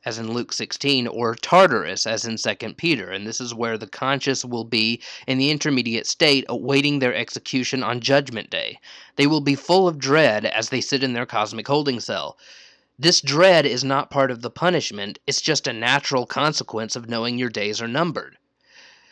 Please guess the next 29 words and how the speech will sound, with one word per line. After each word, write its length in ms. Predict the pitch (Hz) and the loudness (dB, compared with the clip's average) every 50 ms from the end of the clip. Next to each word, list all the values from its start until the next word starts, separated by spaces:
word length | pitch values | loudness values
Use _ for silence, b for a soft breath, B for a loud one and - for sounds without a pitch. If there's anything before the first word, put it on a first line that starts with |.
| b b b b b b _ _ | b b b b b b _ _
Just 240 | - 185 214 - 262 | 6 6 6 8 6
as 140 | 233 196 170 | 4 4 4
the 100 | 156 143 | -2 -4
fear 540 | - - - - - 185 196 202 190 190 | -4 -6 -8 -2 0 6 8 8 10 10
of 240 | 175 143 131 127 123 | 8 8 6 4 2
being 320 | 131 156 156 143 135 131 117 | 2 4 4 2 2 0 -2
hanged 760 | 110 - 135 147 147 131 110 98 95 95 95 92 - - - - | -4 0 2 4 4 4 2 0 -2 -6 -12 -14 -16 -20 -10 -10
that 180 | 127 - 117 | -10 -10 -8
grips 500 | 110 120 117 135 156 175 - - - - | -10 -4 2 6 6 6 6 6 0 -2
a 60 | 151 | -2
criminal 500 | 131 - - - 156 151 147 139 127 123 123 | -2 -4 -2 -2 0 0 2 0 0 0 0
in 60 | 123 | -2
his 180 | 120 120 110 104 | 0 0 -2 0
jail 440 | - - 127 127 139 147 147 139 135 | 0 2 4 6 6 6 4 4 2
cell 440 | 127 - 131 117 101 95 90 95 98 | -2 -2 0 0 0 0 0 -2 -4
the 100 | 98 113 | -6 -8
night 380 | 104 110 123 131 151 151 - | -4 0 4 4 4 2 0
before 280 | 131 123 - 143 135 123 | -6 -8 -2 -2 -2 0
his 140 | 123 117 120 | 0 -2 -4
execution 720 | 123 120 - - 110 - - - 147 143 - - 107 110 - | -4 -4 -6 -10 -12 -10 -4 -4 -2 -2 -2 -6 -6 -6 -2
isn't 340 | - 143 143 151 143 131 - | 0 0 0 0 0 -2 -4
mandated 560 | 117 123 131 143 147 135 123 113 98 104 104 | -4 -2 0 0 0 -2 -4 -6 -6 -10 -6
by 140 | 104 110 110 | -4 -4 -4
the 100 | 104 98 | -4 -8
judge, 480 | 95 104 127 143 156 135 107 104 110 113 | -6 0 2 4 4 4 4 2 -2 -4
but 140 | 110 107 | -8 -8
it 80 | 107 - | -8 -2
happens 400 | - 123 120 - - 110 110 101 | 0 0 0 0 -2 -8 -2 0
anyway, 560 | 143 175 180 151 113 107 104 98 104 107 120 | 2 4 4 4 4 2 2 2 0 -2 -4